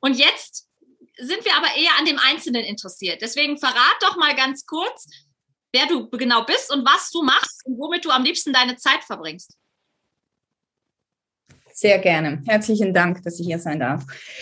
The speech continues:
Speaker 2: Ja, ich begleite Unternehmerinnen,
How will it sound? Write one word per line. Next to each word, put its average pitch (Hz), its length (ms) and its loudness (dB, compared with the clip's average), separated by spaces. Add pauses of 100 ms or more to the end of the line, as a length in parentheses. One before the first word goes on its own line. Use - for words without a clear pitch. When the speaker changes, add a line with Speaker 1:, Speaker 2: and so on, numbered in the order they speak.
(120)
Speaker 2:
Ja, 202 400 6
ich - 300 2
begleite 214 640 2
Unternehmerinnen, 233 840 2